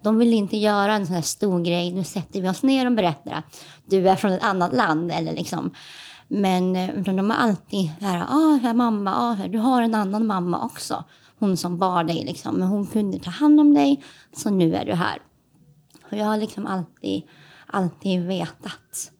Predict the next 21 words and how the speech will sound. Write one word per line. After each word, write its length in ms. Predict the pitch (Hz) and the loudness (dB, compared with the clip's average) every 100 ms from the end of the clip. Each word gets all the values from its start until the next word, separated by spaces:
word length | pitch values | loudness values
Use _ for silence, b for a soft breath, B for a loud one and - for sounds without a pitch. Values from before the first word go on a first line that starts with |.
| _ | _
så 80 | 208 | -6
länge 280 | 180 175 175 | -2 -2 -2
jag 100 | 175 | -4
kan 120 | 180 | -4
minnas. 560 | 185 175 180 - - - B B B B B B _ 285 | -2 -4 -6 -10 -12 -14 B B B B B B _ -8
Mm, 420 | 214 208 196 196 | -6 -6 -6 -8
och 100 | - | -8
sen 180 | 185 220 | -6 -4
har 60 | 208 | -2
jag 80 | 208 | -4
väl 120 | 202 | -4
haft 300 | 185 180 - | -6 -8 -6
perioder 540 | 214 185 190 180 180 | -4 -2 -2 -2 -2
där 120 | 170 | -2
man 120 | 170 170 | -4 -4
har 80 | |
prövat 680 | 165 - 190 185 175 180 185 - | -6 -6 -2 0 0 -4 -8 -14
det, 220 | - - - | -14 -12 -10
liksom, 420 | - - 139 131 - _ | -10 -10 -12 -12 -14 _
som 280 | - 196 185 | -10 -8 -2
barn 460 | 165 165 165 170 | 0 0 -2 -6